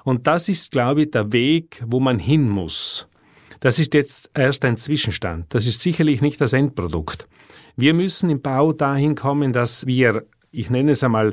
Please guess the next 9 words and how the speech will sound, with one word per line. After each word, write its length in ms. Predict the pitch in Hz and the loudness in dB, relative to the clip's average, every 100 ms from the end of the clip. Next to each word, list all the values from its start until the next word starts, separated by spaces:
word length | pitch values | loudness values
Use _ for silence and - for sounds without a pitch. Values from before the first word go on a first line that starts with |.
| - | -2
gezielt, 600 | 117 - 151 151 127 - | -4 0 0 2 -2 -4
fast 420 | - 127 - - 123 | 0 0 0 -6 -2
wie 200 | 131 113 | -2 0
Drohnen 720 | 120 127 165 180 117 101 - | 2 2 2 0 0 0 -2
ähnliche 800 | 156 147 156 117 113 - 110 95 - | 0 2 2 2 -4 -2 -2 -4 -4
Technologien 880 | 143 131 123 110 107 113 139 156 147 | -4 -2 0 2 0 -2 0 2 2
haben, 480 | 147 147 151 165 160 _ - - _ _ 147 | 2 0 2 0 -2 _ -20 -20 _ _ 0
die 320 | 151 143 - | 2 0 0
gesteuert, 840 | 117 - 135 147 185 190 - - | -2 0 2 2 2 0 -4 -20